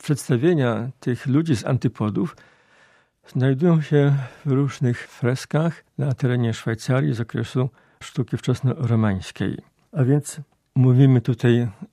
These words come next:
o tym obszarze świata chrześcijańskiego, który pokrywał się terytorialnie ze światem Imperium Rzymskiego i dokonuje się konfrontacja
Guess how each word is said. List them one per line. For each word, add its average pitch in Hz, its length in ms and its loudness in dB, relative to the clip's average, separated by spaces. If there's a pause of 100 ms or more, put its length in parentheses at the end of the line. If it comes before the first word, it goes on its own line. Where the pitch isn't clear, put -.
(120)
o 117 120 -2
tym 110 420 0 (460)
obszarze 131 920 0
świata 131 420 -2
chrześcijańskiego, 143 880 -2 (200)
który 131 160 0
pokrywał 139 460 0
się 127 280 0 (140)
terytorialnie 127 600 2
ze 110 200 -2
światem 117 480 -2
Imperium 143 440 0
Rzymskiego 165 640 -2 (920)
i 147 240 6 (420)
dokonuje 139 480 0
się 160 120 0
konfrontacja 139 1000 -2